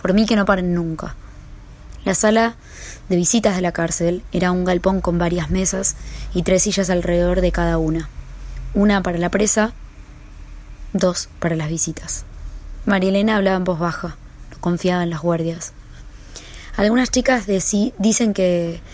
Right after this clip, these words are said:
van a parar cuando lleguen al número de la casa de las brujas de la Inquisición". "Eso es mucho", dijo Silvina. "Depende", intervino su madre.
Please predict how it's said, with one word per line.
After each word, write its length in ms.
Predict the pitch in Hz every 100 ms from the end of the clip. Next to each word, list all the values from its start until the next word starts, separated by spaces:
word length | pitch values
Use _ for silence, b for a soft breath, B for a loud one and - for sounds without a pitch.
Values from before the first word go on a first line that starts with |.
| B B
van 140 | 196 196
a 60 |
parar 340 | 190 185 208 -
cuando 360 | 190 170 170
lleguen 340 | 156 175 175 170
al 120 | 170
número 280 | 170 175 170
de 100 | 160
la 100 | 160
casa 300 | 175 165 175
de 100 | 165
las 160 | 156
brujas 300 | 170 170 180
de 80 | 165
la 60 | 165
Inquisición". 720 | 160 143 160 151 170 160 - - - - - - - -
"Eso 220 | 311 - 208
es 60 |
mucho", 380 | 185 175 - 160 - - - - - -
dijo 240 | - 170 165
Silvina. 500 | 170 165 160 160 151 - - - - - - - - -
"Depende", 540 | 254 196 196 180 175 160 B B B B -
intervino 420 | 180 185 185 190
su 140 | 185 175
madre. 420 | 170 170 175